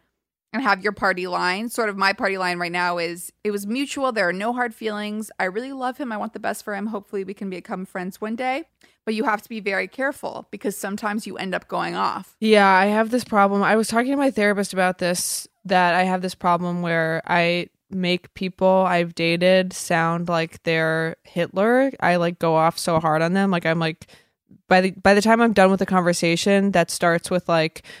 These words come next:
Speaker 1: How
Speaker 2: "Oh,
Speaker 1: are you?"
Speaker 2: so,
Speaker 1: <laughs>
Speaker 2: yeah. <laughs> "Oh, so I was listening to the radio the other day." The radio. Okay, funny story about that. I dated someone who also listened to the radio.
Speaker 1: And
Speaker 2: And
Speaker 1: he
Speaker 2: he was
Speaker 1: was
Speaker 2: seven-
Speaker 1: a psychopath.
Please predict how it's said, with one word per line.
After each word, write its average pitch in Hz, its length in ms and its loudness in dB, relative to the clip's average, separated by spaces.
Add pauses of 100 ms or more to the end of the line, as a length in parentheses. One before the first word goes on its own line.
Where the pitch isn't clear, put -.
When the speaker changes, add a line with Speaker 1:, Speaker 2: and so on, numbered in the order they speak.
(200)
Speaker 1:
How 359 200 8
Speaker 2:
"Oh, 359 40 8
Speaker 1:
are 339 100 8
you?" 262 80 6
Speaker 2:
so, 254 480 6 (240)
Speaker 1:
<laughs> - 240 -8
Speaker 2:
yeah. 285 300 6
<laughs> - 60 -2 (1900)
"Oh, 359 260 6
so 269 320 6
I 254 160 6
was 269 140 0
listening 320 260 0
to 277 100 -2
the 240 80 2
radio 220 300 4
the 190 120 0
other 175 140 0
day." 180 160 2 (180)
The 214 100 8
radio. 190 800 6 (160)
Okay, 214 260 4
funny 214 340 2
story 277 220 6
about 262 240 6
that. 226 280 4
I 202 120 4
dated 196 340 4
someone 175 280 0
who 185 100 -8
also 180 320 -2
listened 180 200 -8
to 175 40 -2
the 165 100 -4
radio. 165 480 -4 (280)
Speaker 1:
And 226 140 0
Speaker 2:
And 190 80 2
Speaker 1:
he 185 80 4
Speaker 2:
he 185 40 4
was 180 80 2
Speaker 1:
was 262 80 6
Speaker 2:
seven- 185 240 6
Speaker 1:
a 220 160 4
psychopath. 277 1080 4